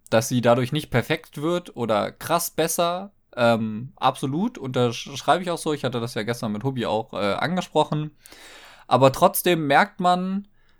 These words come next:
dass dieser verbissene Unterton der Weekend League sehr, sehr verschwunden ist. Also es, man trifft immer hin und wieder in Streams Leute oder man, man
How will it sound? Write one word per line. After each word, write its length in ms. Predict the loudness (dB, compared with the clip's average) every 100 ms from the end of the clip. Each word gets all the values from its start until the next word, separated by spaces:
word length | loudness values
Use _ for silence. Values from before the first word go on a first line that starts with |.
| _ 4
dass 300 | 4 4 -6
dieser 880 | -4 4 6 8 6 4 2 -4
verbissene 560 | 2 2 4 2 2 0
Unterton 800 | 0 2 2 2 2 0 0 2
der 160 | 2 2
Weekend 320 | 0 -2 0
League 460 | 0 0 -2 -8 _ _ _ _ _ _
sehr, 600 | -2 4 8 8 6 4 0
sehr 600 | -2 2 4 6 4 0
verschwunden 540 | -6 0 0 2 -2
ist. 380 | -4 -12 -14 -18 _ _ _ _ 2
Also 220 | 2 2
es, 160 | -2
man 260 | 0 4 4
trifft 240 | 2 0
immer 540 | 2 2 4 2 0 -2
hin 240 | -2 0
und 140 | 0 -2
wieder 340 | 2 4 4
in 120 | 0
Streams 520 | -6 -4 -2 -4 -4
Leute 480 | 2 2 2 0 0
oder 180 | 2 2
man, 240 | 2 -2
man 460 | -2 -2 -2 -6